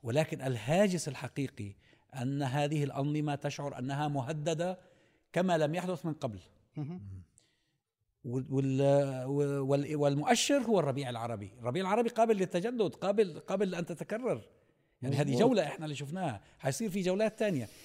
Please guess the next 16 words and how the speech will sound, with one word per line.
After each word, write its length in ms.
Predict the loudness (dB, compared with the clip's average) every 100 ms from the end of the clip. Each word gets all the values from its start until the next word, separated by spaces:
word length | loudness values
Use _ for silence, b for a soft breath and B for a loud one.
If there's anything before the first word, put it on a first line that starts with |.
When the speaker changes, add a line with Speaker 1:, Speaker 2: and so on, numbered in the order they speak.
| B
Speaker 1:
تصور 300 | 4 6 6
أنت 120 | 6
لما 240 | 2 4 2
الصين 600 | 0 0 0 0 -4 0
تدخل 400 | 0 2 0 2
مكان 260 | 2 2
الولايات 360 | 2 2 0 0
المتحدة 360 | -4 -4 -8 -8
الأمريكية 540 | -6 -6 -6 -6 -8 -4
وبقوة 580 | -2 0 2 2 2 -2 B B -4
وتريد 320 | 2 2 2
أن 120 | -2
تحافظ 440 | -2 0 2 2
على 360 | 0 0 0 -2
ما، 1300 | -2 -2 -2 -4 -4 -4 -6 -8 -10 -14 -16 -16 -10
استثماراتها، 840 | -4 -4 2 4 4 4 2 0